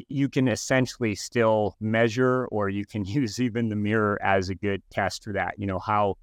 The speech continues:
how are you coming along, and are things staying balanced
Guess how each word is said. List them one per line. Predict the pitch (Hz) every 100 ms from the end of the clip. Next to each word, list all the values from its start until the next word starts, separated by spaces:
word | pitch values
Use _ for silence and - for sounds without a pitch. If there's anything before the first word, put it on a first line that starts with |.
| _
how | - 120 113
are | 110
you | 107 104
coming | - 107 104
along, | 98 98 101 98 95
and | - 98 95 92 -
are | 101 98
things | - 107 95
staying | - 107 95 92
balanced | - 98 95 95 92 -